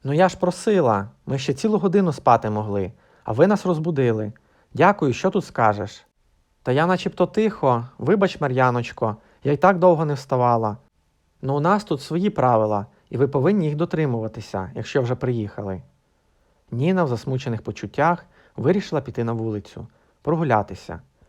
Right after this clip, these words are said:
Вона побоювалася сувору невістку, сварить її як школярку.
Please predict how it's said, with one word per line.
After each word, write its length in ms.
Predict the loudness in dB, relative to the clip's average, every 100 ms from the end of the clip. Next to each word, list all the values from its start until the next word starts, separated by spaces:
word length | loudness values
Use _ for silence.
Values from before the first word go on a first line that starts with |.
| _ -6
Вона 200 | -2 0
побоювалася 640 | 2 2 4 2 -2 -6
сувору 380 | -6 -2 0 0
невістку, 600 | -2 -4 -6 -14 -14 -14 _ _ _
сварить 460 | 0 4 4 4
її 100 | -2
як 120 | -4 -4
школярку. 680 | -6 0 0 0 -6 -14